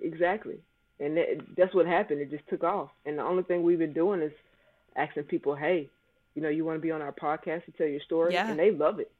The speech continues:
Speaker 1: They're like, "Oh, yeah, yeah, let me come
Speaker 2: Exactly.
Speaker 1: on. I, I got some stuff to
Speaker 2: <laughs>
Speaker 1: say." And I'm like, "That's, that's awesome.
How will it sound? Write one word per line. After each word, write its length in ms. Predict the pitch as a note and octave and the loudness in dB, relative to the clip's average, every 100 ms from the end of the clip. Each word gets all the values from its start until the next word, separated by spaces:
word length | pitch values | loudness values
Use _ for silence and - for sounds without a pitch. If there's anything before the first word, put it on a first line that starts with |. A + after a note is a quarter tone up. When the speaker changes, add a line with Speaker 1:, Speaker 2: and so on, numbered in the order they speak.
| _ - _ - | _ -20 _ -6
Speaker 1:
They're 80 | |
like, 180 | D3+ C#3+ - | -4 -4 0
"Oh, 160 | A#3+ | 2
yeah, 360 | F3+ F#3 C#4+ - - | 6 6 6 2 2
yeah, 340 | G3 C4+ D#3 - | 4 4 -2 -10
let 140 | - G3+ | -4 -2
me 100 | C#4 | -2
come 220 | G3 B3 A#3 | 0 0 2
Speaker 2:
Exactly. 200 | B3 C#3 | -2 -4
Speaker 1:
on. 120 | - _ _ _ - | -12 _ _ _ -2
I, 260 | D#3+ - A3 | 0 4 4
I 40 | |
got 200 | C4 B3 | 4 2
some 100 | A#3 | 0
stuff 280 | C#4 B4 C5 | 4 6 6
to 100 | A#3 | 0
Speaker 2:
<laughs> 40 | - | 0
Speaker 1:
say." 300 | A#3+ D#4 F#3+ _ _ _ _ - | 0 0 -6 _ _ _ _ -10
And 100 | - | -4
I'm 140 | E3+ F3 | -2 0
like, 140 | F#3 | 2
"That's, 180 | G#3+ A3 E3 | 2 2 2
that's 240 | G3+ A3+ - | 0 0 -4
awesome. 440 | C#3 D#3+ - | -4 -6 -10